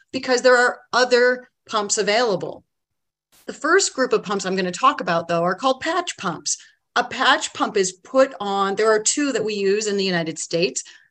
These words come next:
Uh, we use the Secure Simplicity,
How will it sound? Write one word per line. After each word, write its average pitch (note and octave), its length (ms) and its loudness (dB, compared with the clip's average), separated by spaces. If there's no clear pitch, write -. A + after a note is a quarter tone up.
Uh, F#3+ 400 4
we A3 140 -4
use A3 320 -2
the F#3+ 160 -2
Secure G#3 720 -2
Simplicity, F3+ 800 -2